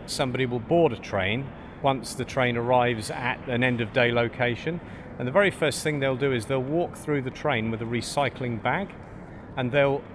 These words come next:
look to segregate off anything that is or falls into the category of recyclable material. So it may be plastics, could be paper. So only very, very small percentages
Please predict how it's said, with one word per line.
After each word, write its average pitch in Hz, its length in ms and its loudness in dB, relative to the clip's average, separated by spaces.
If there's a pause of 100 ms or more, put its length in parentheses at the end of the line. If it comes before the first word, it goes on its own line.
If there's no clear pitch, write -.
(160)
look 156 400 0
to 143 520 -2
segregate 139 720 0
off - 340 0
anything 151 600 0
that 135 160 -2
is 131 340 -2 (200)
or 113 100 -2
falls 147 300 0
into 113 180 -2
the 113 100 -4
category 92 720 -6 (460)
of 120 240 2 (140)
recyclable 131 680 -2
material. 113 640 -4 (180)
So - 120 -4
it 104 60 -4
may 113 160 4
be 101 120 -2
plastics, - 800 -4
could 107 160 -6
be 107 80 -2
paper. 113 680 2 (240)
So - 320 2
only 160 360 2
very, 151 480 2
very 131 380 2
small 131 340 -2
percentages 110 800 -4